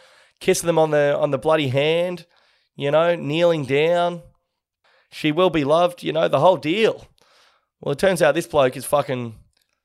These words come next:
he's, he's more of a fucking Limp Bizkit lead singer than we thought. We got Fred Durst in the building blowing these chicks' inboxes up, okay? So Adam Levine has had an absolute shocker. And, uh, <laughs>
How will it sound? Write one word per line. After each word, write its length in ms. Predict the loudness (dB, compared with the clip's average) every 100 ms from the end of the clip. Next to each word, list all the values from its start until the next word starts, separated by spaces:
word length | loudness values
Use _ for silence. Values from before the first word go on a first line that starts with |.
| _ _ _ _
he's, 160 | -10 -6
he's 260 | -4 -4 0
more 160 | 2
of 80 | 2
a 60 | 0
fucking 360 | 0 0 -2
Limp 380 | 0 0 0 -2
Bizkit 400 | -2 0 -2 -2
lead 240 | 0 0
singer 260 | -2 -2 2
than 140 | 2
we 100 | 0
thought. 360 | -2 0 2 2
We 80 | 0
got 120 | -2
Fred 320 | 0 0 2
Durst 360 | 2 2 2 -4
in 60 |
the 60 | -6
building 460 | 0 2 2 -2 -8 -20 _ _
blowing 400 | 2 6 4 2
these 220 | -2 -2
chicks' 240 | -2 0
inboxes 520 | 0 0 0 0 -4 -6
up, 220 | -6 -2
okay? 480 | -2 2 0 0 -4 -18 -20 _ _
So 340 | -2 2 4
Adam 280 | 4 2 0
Levine 260 | 0 0 0
has 100 | 0
had 120 | 2
an 80 | 2
absolute 380 | -2 0 -2
shocker. 500 | 0 -2 0 -2 -6 -8 -20 -20 _ _
And, 260 | -4 -2 0
uh, 280 | 2 2 0
<laughs> 180 | -2